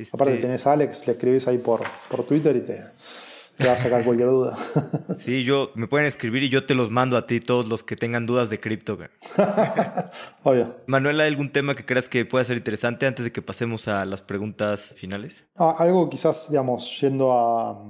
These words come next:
Speaker 1: en mi caso, digamos, siempre estuve muy vinculado a una tecnología porque realmente le veo el, el impacto, si querés, social que puede llegar a tener a futuro, aunque quizás está muy desdibujado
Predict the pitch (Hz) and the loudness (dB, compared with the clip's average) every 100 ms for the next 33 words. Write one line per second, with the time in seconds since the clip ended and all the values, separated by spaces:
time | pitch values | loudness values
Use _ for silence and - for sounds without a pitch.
0 | 101 - _ - 127 120 120 147 160 143 | -20 -20 _ -10 -8 -6 0 2 4 2
1 | 131 - - - 147 147 143 139 127 131 | 0 -6 -10 -4 0 2 2 2 2 2
2 | 143 135 127 120 127 131 127 117 117 120 | 2 2 0 0 2 4 2 -2 -2 0
3 | 117 - 156 156 151 120 123 120 127 123 | -2 0 2 4 2 0 2 2 0 0
4 | 120 117 113 113 - 131 120 120 123 123 | 2 2 0 -6 -10 -2 0 2 2 2
5 | 113 113 107 - - - - _ _ 127 | 2 0 -4 -10 -20 -20 -20 _ _ -4
6 | 117 135 135 - 127 117 120 120 - - | 0 0 0 2 2 6 6 6 0 0
7 | 135 127 120 123 120 127 120 120 123 - | 4 4 4 2 4 2 2 2 0 0
8 | - 123 - 113 131 151 180 127 117 117 | -4 -4 -4 2 4 4 2 -2 -2 -6
9 | - - - - - 123 123 120 123 120 | -8 -6 -6 -4 -6 -2 0 0 0 0
10 | 120 113 120 120 120 127 120 120 120 117 | 0 -2 -2 -4 0 4 4 4 2 0